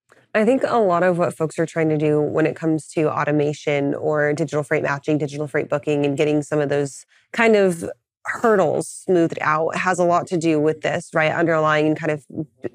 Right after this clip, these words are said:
building out and smoothing out those volatility pieces. And a lot of that has to do with, as Anthony mentioned, the desire for bigger margins, the desire for more money to enter the system, and really kind of the unwillingness for either shippers to compromise on price or your brokers and carriers to compromise on the money that they can make.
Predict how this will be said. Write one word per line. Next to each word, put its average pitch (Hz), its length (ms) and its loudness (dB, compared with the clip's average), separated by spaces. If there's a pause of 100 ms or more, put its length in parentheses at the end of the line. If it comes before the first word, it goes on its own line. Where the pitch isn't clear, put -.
(120)
building 185 360 4
out 147 180 2
and 147 100 0
smoothing 165 360 2
out 147 160 -2
those 151 160 -2
volatility 143 560 -2
pieces. - 440 -6 (280)
And 196 100 2
a - 20 4
lot 214 160 4
of 247 60 4
that 208 160 4
has 180 220 -2
to 185 100 0
do 170 140 4
with, 165 120 2
as 165 140 0
Anthony 151 260 -2
mentioned, 160 420 2
the 156 100 2 (160)
desire 156 480 2
for 156 180 -4
bigger 139 240 -4
margins, 202 460 2
the 165 80 -2
desire 143 340 -2
for 151 120 -8
more 139 120 -2
money 156 220 2
to - 100 -2
enter 147 160 -6
the 151 80 -6
system, 151 400 -2 (280)
and 190 140 2
really 214 220 4
kind 214 160 2
of 190 80 4
the - 220 0
unwillingness 160 800 2 (100)
for 156 280 0 (240)
either 170 240 4
shippers 185 320 2
to - 80 -6
compromise 147 440 -2
on 143 120 -4
price 233 340 0
or 160 240 2
your 156 140 2
brokers 156 360 -2
and 156 80 -2
carriers 147 420 0
to 156 120 -8
compromise 147 500 -4
on 135 80 0
the 147 60 0
money 147 240 0
that - 160 -8
they 143 80 -4
can - 240 -10
make. - 380 -4